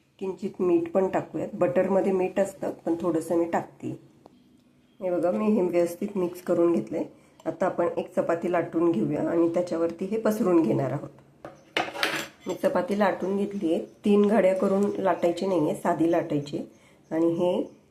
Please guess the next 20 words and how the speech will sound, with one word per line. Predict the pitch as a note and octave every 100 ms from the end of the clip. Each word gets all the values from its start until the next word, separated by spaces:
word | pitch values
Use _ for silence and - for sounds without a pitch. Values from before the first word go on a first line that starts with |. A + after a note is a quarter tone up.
| -
सगळ्या | F3 E3+ F#3 F#3+ G3
बाजूला | G3+ E3 D3 E3 F3 A3+ A3
हे | G#3+
पसरून | - F3 - F3 E3+
घ्यायचे | D#3+ C#3+ D3
चपातीच्या | D3 - D3 C#3+ C#3+ D3+
आपल्याला. | C#3+ C3 C3 C3 - _ _ _ _ _ _ _ _ _ _ _ _ _ _ _ _ _ _ _ _ _ _ _ _ _ _ _ _ _ _ _ _ _ _ _ _ _ _ -
अशा | - D#3
प्रकारे | - C#3+ - E3+
सगळीकडून | - E3 D#3+ E3 E3+ D4 E4 - _ _
पसरून | E3+ E3 E3 E3+ D4+ - _ _ _ _ _ _ -
छानपैकी | D#3 D#3+ D#3 D#3 G3+ D4+ - - -
घ्यायचं | F3+ D3 - C3+
आहे. | C3+ - - _ _ _ _ _ _ -
हे | F3
बघा, | E3+ -
सगळ्या | - D#3+ D#3+
बाजूनी | F3 E3 E3+ E3+
पसरून | E3 E3 E3+ E3+
घेतले. | F3 E3+ F#3